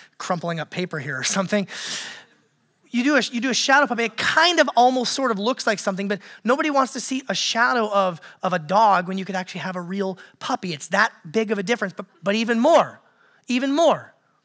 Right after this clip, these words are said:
The author of Hebrews is saying the tabernacle and the temple, all of that is just a shadow of the reality. Now, here's the thing. Here's the thing.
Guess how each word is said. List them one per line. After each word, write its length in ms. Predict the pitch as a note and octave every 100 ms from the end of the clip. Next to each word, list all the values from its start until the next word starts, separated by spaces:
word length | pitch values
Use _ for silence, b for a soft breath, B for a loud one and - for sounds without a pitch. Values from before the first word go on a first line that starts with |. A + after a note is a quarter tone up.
| _ _ _ _ _ _ _
The 80 | -
author 220 | G3 C4
of 40 |
Hebrews 300 | A3+ C4 B3+
is 80 | G#3+
saying 180 | - A3+
the 80 | F#3+
tabernacle 600 | - C4 B3 G#3 F#3+ G#3
and 80 | F#3+
the 40 |
temple, 340 | - A#3 E3+ -
all 180 | G#3+ C4
of 60 |
that 140 | A3 D#3+
is 120 | C#3+
just 220 | B3+ -
a 40 |
shadow 760 | A3 - - A#3 A3+ E3 C#3 D3+ B B B B
of 540 | G#3+ F3 C#3+ D3+ - - b b b
the 80 | -
reality. 760 | G3+ A3 A#3 B3+ A3+ D3+ B2+ A#2 _ _ _ _ _ _ _ - _ _ -
Now, 200 | A3+ G#3+ G#3+
here's 240 | - E4 D4+
the 100 | C4+
thing. 360 | - G#3 C3+ - _ _ b b b b b b
Here's 180 | C#4 D#4
the 80 | C#4+
thing. 320 | - G#3 D#3